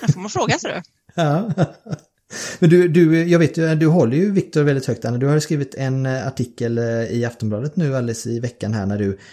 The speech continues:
Speaker 2: där du rankade de mest talang-, alltså Sve-, Sveriges största motortalanger, och där var Viktor ganska högt upp, va?
Speaker 1: Japp, där låg han med i, eh, den övre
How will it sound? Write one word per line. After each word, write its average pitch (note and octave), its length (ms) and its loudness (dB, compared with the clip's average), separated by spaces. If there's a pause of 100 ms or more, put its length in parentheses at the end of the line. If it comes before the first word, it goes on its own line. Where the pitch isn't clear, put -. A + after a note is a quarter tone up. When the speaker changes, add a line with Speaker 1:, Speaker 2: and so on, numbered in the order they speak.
Speaker 2:
där G#2 80 -8
du A2 120 0
rankade A#2+ 560 -2
de C3 160 0
mest A#2+ 220 -4
talang-, A#2 400 -2
alltså A2+ 420 -4
Sve-, A#2 360 -6
Sveriges G#2+ 520 -2
största - 340 -6
motortalanger, G#2 680 -6
och C3+ 60 -2
där B2+ 180 -2
var F3 280 0
Viktor E3 380 -4
ganska D#3+ 220 -2
högt F#3+ 140 -6
upp, - 120 -12
va? - 160 -8 (480)
Speaker 1:
Japp, G#3 520 -2 (180)
där A3+ 120 0
låg C4+ 220 0
han F4 160 -2
med G3+ 340 2 (320)
i, G3+ 320 -6
eh, F3+ 600 -4 (220)
den G#3 200 -8
övre F3+ 600 -6